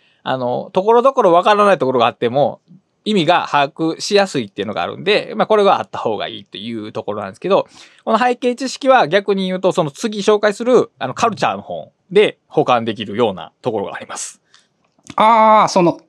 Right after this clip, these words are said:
Speaker 2: ちゃんと次の本とつながる話なんですね、
Speaker 1: <laughs> そう。
Speaker 2: そこは。
Speaker 1: だから、え、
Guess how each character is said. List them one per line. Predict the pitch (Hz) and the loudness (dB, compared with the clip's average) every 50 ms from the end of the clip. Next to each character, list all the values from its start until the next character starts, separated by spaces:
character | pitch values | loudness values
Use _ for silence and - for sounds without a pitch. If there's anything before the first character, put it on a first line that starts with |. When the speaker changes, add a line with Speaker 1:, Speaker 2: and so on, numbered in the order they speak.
| _ | _
Speaker 2:
ち | - - | -4 -2
ゃ | 208 180 | 0 0
ん | |
と | - 180 | 0 -4
次 | 165 - - 202 202 220 | -6 0 2 4 6 6
の | 175 | 4
本 | 123 - 147 | 4 4 0
と | 120 120 110 | 0 0 -2
つ | - - | 2 2
な | 147 156 147 | 2 2 4
が | 160 156 | 2 2
る | 147 | 2
話 | 131 - 147 156 147 - 104 | 2 2 2 2 4 4 2
な | 95 | 2
ん | 107 | 2
で | - | 0
す | - | 0
ね、 | 147 190 | 0 0
Speaker 1:
<laughs> | |
そ | - 180 | 0 0
う。 | 143 | 0
Speaker 2:
そ | - | 2
こ | 151 117 | 2 2
は。 | 107 - | 2 2
Speaker 1:
だ | - 202 | 2 2
か | 196 196 | 4 4
ら、 | 185 175 165 - | 4 4 2 2
え、 | - - 196 190 | 4 4 4 4